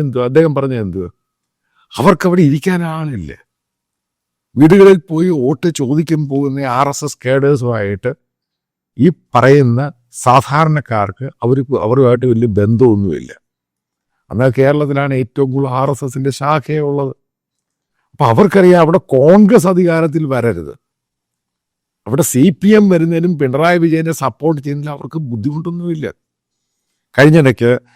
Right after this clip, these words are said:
ഈ കമ്മ്യൂണിസ്റ്റ് പാർട്ടിയുടെ നമ്മുടെ എം എ ബേബിയും കുറച്ച് സഖാക്കളെല്ലാം കൂടെ ചൈനയിൽ പോയി. ആരെ പെർമിഷൻ കൊടുക്കുന്നത്? ഇന്ത്യ ഗവൺമെന്റ് പെർമിഷൻ കൊടുക്കുന്നു പൊളിറ്റിക്കൽ പാർട്ടി. അല്ലാതെ എന്തോ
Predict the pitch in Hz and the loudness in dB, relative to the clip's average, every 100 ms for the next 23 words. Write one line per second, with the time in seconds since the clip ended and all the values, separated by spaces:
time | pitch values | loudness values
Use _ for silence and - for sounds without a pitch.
0 | _ _ 123 139 127 110 - 120 156 160 | _ _ 0 2 4 2 0 0 2 0
1 | - 127 113 110 110 123 117 113 117 151 | -2 -2 -2 -2 -2 -2 -2 0 2 4
2 | 160 113 110 98 127 123 120 120 107 107 | 4 4 2 2 -2 -2 -2 -2 0 2
3 | 143 127 120 110 107 110 107 110 110 110 | 2 2 -2 -2 -2 -4 -4 -4 -4 -4
4 | 107 110 143 156 151 147 147 151 135 139 | -2 -2 -4 -6 -8 -10 -12 -16 -16 -14
5 | 151 160 175 165 156 147 135 147 117 120 | -8 -2 -2 -2 -6 -10 -12 -12 -14 -14
6 | - 85 85 - _ _ _ _ _ _ | -16 -16 -18 -20 _ _ _ _ _ _
7 | - 135 131 135 120 123 123 110 95 _ | -2 0 2 0 0 -4 -4 -6 -8 _
8 | _ _ _ _ _ _ _ _ _ - | _ _ _ _ _ _ _ _ _ -8
9 | 80 90 92 90 | 0 2 2 2